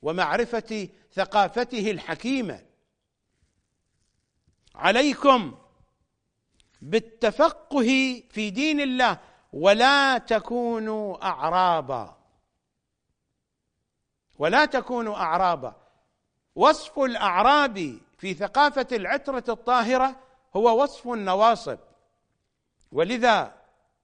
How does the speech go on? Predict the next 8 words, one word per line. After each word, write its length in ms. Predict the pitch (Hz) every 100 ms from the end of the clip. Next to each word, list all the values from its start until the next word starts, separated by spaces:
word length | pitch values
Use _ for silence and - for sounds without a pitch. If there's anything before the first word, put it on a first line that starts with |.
| -
فإن 360 | 196 220 226
الأئمة 840 | 208 185 202 269 254 240 233 185 - - _
يصفون 640 | 170 196 214 208 269 277 247
الأول 640 | 226 208 277 277 269 247
والثاني 880 | 220 185 - 233 262 247 196 139 87 _ _ _ _ _ 135
من 200 | 185 180
أعداء 500 | 180 180 240 247 214
الزهراء 720 | 160 202 202 254 269 214